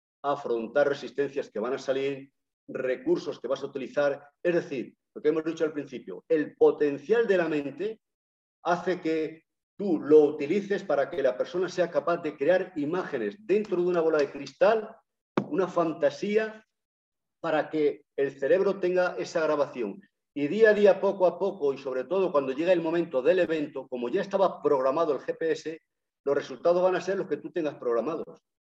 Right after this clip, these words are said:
porque ya te has anticipado a, a dificultades, te has anti-, te has reprogramado una y otra vez,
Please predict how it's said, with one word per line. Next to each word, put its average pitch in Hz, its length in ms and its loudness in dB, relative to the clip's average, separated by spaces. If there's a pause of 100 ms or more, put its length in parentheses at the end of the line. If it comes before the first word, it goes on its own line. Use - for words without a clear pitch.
porque 117 400 -2
ya - 480 0
te 160 80 -2
has - 100 -6
anticipado 156 800 -2 (360)
a, 123 600 0
a 131 60 -6
dificultades, 120 680 -4
te 170 80 0
has 160 120 -2
anti-, 170 420 -6 (560)
te 160 140 6
has 190 140 0
reprogramado 170 800 2
una 165 160 -4
y 160 40 -4
otra 147 180 -4
vez, 120 280 0